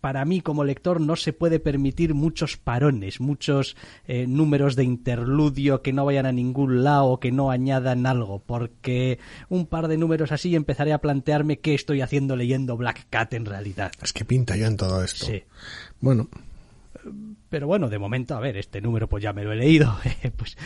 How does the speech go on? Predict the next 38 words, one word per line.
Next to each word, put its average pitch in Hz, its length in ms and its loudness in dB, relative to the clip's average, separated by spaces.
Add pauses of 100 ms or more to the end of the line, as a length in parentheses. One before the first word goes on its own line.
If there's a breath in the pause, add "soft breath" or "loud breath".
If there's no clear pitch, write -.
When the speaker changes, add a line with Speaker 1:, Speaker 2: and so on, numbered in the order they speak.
(160 loud breath)
Speaker 1:
ya, 117 240 -6
este, 147 240 -4
eso 151 100 -2
sí 160 140 -6
que 143 120 -4
ya 147 120 0
no 135 100 -2
tiene 135 200 -2
vuelta 127 320 -4
atrás, 175 300 0 (300 loud breath)
vamos 147 360 -4
a 143 60 -2
ver 139 120 0
a 135 60 2
dónde 120 280 0
va. 85 140 -12 (140)
El 95 160 -2
Speaker 2:
Ujú. 80 80 0
Speaker 1:
voto - 160 2
de 135 120 0
confianza 123 460 -2
lo 117 140 -2
tiene 90 260 -8
después 107 320 -4
de 95 100 -6
todo 101 160 -2
lo 95 120 -4
que - 80 -8
hemos 92 180 -6
leído 95 220 -4
hasta 92 180 -8
ahora. - 260 -16 (360 loud breath)
Speaker 2:
Sí, - 200 -4
la 82 140 -2
verdad 76 220 -4
es - 100 -8
que 92 100 -2
sí. 82 160 -4